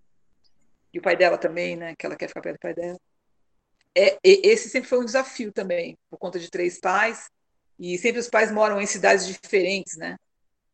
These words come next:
E aí isso era ruim pras, pras, pras, pras crianças também, ter que fazer essa logística de tá sempre levando, viajando. Então, é, Isabel sempre,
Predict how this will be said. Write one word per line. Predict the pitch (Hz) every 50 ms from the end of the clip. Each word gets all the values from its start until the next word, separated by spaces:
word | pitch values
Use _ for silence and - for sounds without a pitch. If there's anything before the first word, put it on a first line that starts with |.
| _ - -
E | 160 165
aí | 156 156 160
isso | 185 - - 202
era | 196 202 202 -
ruim | - 226 226 214 202 190 180
pras, | - 170 165 -
pras, | - 165 165 160 -
pras, | - 160 160 165 165 165
pras | - 170 - -
crianças | - 190 175 175 170 - 180 -
também, | - 185 175 175 180 196 208 202 _ _ _ _ _ _
ter | 185 180
que | - 196
fazer | - - 202 185 175 190 185
essa | 190 185 - 214 202 196 190 185
logística | 180 185 185 165 170 185 190 - - - 208
de | 185 196 196
tá | - 190 190
sempre | - - 196 190 190 - 196 220 220 220 202 196 _ _ _ _ _ _ _ _ _ _ _ _ _ _ _ _
levando, | 180 196 180 160 190 202 226 240 247 240 233 202 185 175 170 170 165 160
viajando. | 143 185 185 185 185 - 185 190 202 220 233 233 214 190 165 170 165 - _ _ _ _ _ _
Então, | 185 185 202 214 208 190 175 -
é, | - 170 170 170 170 165 165 165 160 156 156
Isabel | 160 - 196 180 202 214
sempre, | - 240 240 - 214 -